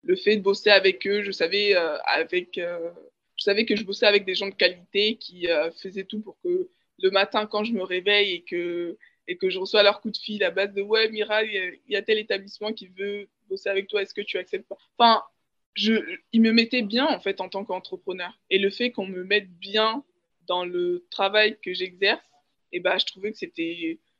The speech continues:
euh, mon remerciement envers eux pouvait être de, d'investir, euh, chez eux. Et puis, euh, c'est comme ça que je suis devenue investisseur, euh, malgré moi, <laughs> dans le sens où, euh, je savais qu'à un moment donné, ça arriverait aussi le fait d'investir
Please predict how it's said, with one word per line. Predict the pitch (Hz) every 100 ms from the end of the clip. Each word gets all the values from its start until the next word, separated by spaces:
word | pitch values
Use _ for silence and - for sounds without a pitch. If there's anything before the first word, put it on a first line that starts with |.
| -
euh, | 175 180 190 160 _ _ _ _ _ _ _ -
mon | 208 214
remerciement | 214 220 220 - 220 214 220
envers | 196 202 -
eux | 214 226
pouvait | - 180 196 202
être | 233
de, | 170 165 160 156 - _ _ _ -
d'investir, | 196 190 190 _ 202 196 165
euh, | 147 - _
chez | - - 175 180
eux. | 208
Et | 202
puis, | - 165 165
euh, | 165
c'est | -
comme | 165
ça | - 190
que | 180
je | 160
suis | 175
devenue | 165 175 185
investisseur, | 165 165 180 _ 170 - 185 185 180 151
euh, | - _ _ _ _
malgré | 190 196 190 190
moi, | 190 180 185 269
<laughs> | 285 - - - - 196
dans | 196
le |
sens | 190 214 -
où, | 214 208
euh, | 180 170 170 170 _ _ _
je | - 196
savais | 190 202
qu'à | 214 196
un |
moment | 190 208
donné, | 202 208 220
ça | 190
arriverait | 180 190 185 220
aussi | 214 - 214
le | 190
fait | - 196
d'investir | 180 196 175 - 220 214